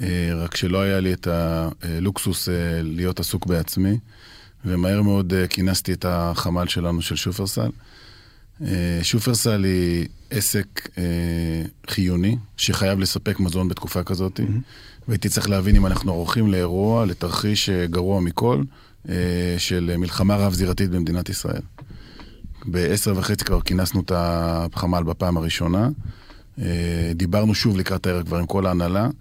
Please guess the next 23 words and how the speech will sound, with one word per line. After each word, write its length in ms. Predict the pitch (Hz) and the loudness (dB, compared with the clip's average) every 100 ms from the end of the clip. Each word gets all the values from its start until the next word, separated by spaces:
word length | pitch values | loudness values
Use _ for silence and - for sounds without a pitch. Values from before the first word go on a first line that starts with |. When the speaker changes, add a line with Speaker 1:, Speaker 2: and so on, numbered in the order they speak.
| - - - - 110 | -16 -20 -20 -12 -6
Speaker 1:
ומיום 600 | 90 90 110 113 110 101 | -2 2 4 4 4 2
ראשון 320 | 95 107 104 | 0 2 2
בבוקר 600 | 92 87 107 - 135 131 - - | 2 0 -2 0 2 2 0 -6
נכנסנו 440 | 92 - 98 98 101 | -6 0 0 2 2
למוד 280 | 90 95 95 | 2 2 2
חירום, 480 | 92 85 107 135 147 - - - - - - - - - | 0 2 4 4 2 -4 -20 -20 -20 -20 -20 -20 -14 -4
שהמטרה 520 | - 90 87 98 110 | 0 0 2 2 2
הייתה 320 | 98 117 113 | 2 2 2
שחנויות 560 | - 95 - 92 101 101 | 2 0 2 2 2 2
שופרסל 460 | 101 104 - 101 | -2 -2 0 0
יהיו 160 | 87 95 | 2 0
פתוחות 520 | - 98 113 127 - | -2 -2 0 0 0
מקריית 360 | 98 - 95 90 | 0 2 0 0
שמונה 320 | 90 90 95 | 0 2 2
ועד 220 | 90 90 85 | 2 2 2
אילת. 340 | 95 123 - - - | 2 0 -4 -12 -2
עוד 200 | 104 107 | 2 4
לא 60 | |
ידענו, 500 | 107 101 110 107 95 - - | 4 4 4 4 4 -2 -2
אה, 200 | 98 90 | 0 2
לאן 280 | 87 92 98 | 2 2 2
זה 80 | 95 | 2
יתפתח. 600 | - 90 - 120 120 | -2 -4 0 0 0